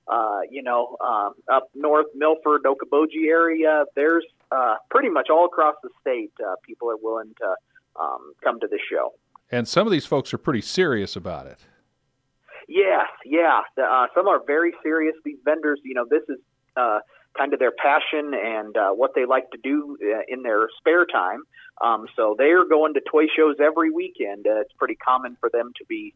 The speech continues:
Speaker 1: talking about the last one or talking about the next one, uh, when they come to our little show here in, in Audubon.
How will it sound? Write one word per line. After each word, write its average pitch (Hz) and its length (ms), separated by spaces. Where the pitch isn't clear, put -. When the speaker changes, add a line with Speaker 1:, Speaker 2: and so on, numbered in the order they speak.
Speaker 1:
talking 120 260
about 117 380
the 104 80
last 117 380
one 151 240
or 107 80
talking 127 340
about 120 240
the 123 60
next 131 320
one, 107 260
uh, 98 100
when 117 200
they 117 100
come 120 240
to - 60
our 117 180
little 117 300
show 117 160
here 113 300
in, 113 180
in 117 120
Audubon. 120 420